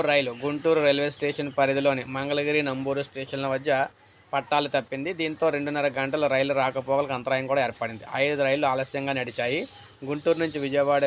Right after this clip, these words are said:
వెళ్లే రైలును రద్దు కూడా చేశారు. సికింద్రాబాద్ నుంచి గుంటూరు వస్తున్న రైలును విజయవాడ వరకే నడిపారు. నర్సాపురం నుంచి గుంటూరు వస్తున్న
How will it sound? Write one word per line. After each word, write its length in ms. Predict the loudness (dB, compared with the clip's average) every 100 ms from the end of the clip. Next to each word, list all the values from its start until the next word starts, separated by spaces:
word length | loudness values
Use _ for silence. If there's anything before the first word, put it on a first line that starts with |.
| 0
వెళ్లే 240 | 0 0 0
రైలును 300 | 0 0 -2 -2
రద్దు 220 | -2 -2 -2
కూడా 160 | 0 0
చేశారు. 400 | -2 -6 -8 -10 -14 -20 -20 -10
సికింద్రాబాద్ 640 | -6 -4 2 2 4 2 2
నుంచి 200 | -6 -6 -6
గుంటూరు 300 | -6 -4 -2 0
వస్తున్న 320 | -2 -4 -2 0
రైలును 280 | -2 -2 -6
విజయవాడ 360 | -4 -2 0 -2 -2
వరకే 240 | -4 -6 -6
నడిపారు. 380 | -8 -6 -2 0 -2
నర్సాపురం 460 | 0 -2 -2 -4
నుంచి 140 | -6 -6
గుంటూరు 300 | -6 -4 -2 -2
వస్తున్న 260 | -4 -4